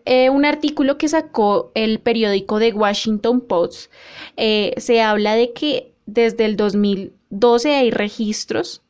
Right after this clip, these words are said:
de violencia sexual y no solo contra la mujer, sino contra niñas.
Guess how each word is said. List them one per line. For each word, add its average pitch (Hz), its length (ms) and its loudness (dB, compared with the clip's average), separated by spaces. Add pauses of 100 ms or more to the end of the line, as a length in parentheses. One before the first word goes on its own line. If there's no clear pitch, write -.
de 202 240 -2
violencia 190 540 -2
sexual 214 520 -4 (100)
y 226 140 0
no 214 100 2
solo 220 220 0
contra 240 260 0
la 240 120 2
mujer, 185 320 -2
sino 165 280 -8
contra 160 300 -6
niñas. 180 460 -4